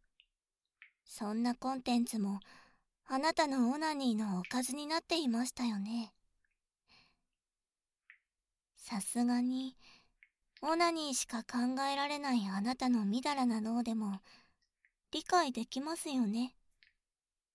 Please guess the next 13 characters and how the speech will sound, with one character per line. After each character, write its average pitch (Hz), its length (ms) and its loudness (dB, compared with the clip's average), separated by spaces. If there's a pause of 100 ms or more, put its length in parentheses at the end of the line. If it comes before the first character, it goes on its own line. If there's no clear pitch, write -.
(1800)
え 285 300 0
え、 - 100 -10 (400)
そ 285 240 -2
う 285 40 0
で 247 120 2
す。 240 180 -4 (2500)
私 247 420 0
と 269 100 -4
い 254 200 2
う 247 80 2
存 247 400 0
在 233 280 -2
は、 226 240 -6